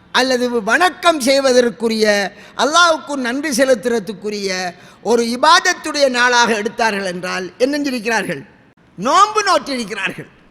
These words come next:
ஏன் நீங்க திங்கட்கிழமை நோன்பு பிடிக்கல என்று கேட்டதற்கு, ரசூலுல்லாஹி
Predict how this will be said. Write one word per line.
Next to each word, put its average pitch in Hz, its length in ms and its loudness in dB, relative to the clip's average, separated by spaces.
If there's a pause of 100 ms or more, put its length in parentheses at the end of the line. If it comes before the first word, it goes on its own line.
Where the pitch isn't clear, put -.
(1080)
ஏன் 330 320 4
நீங்க 370 300 0
திங்கட்கிழமை 311 720 0
நோன்பு 294 340 -2
பிடிக்கல 262 400 2
என்று 240 220 0
கேட்டதற்கு, 214 1040 -2 (560)
ரசூலுல்லாஹி 339 680 2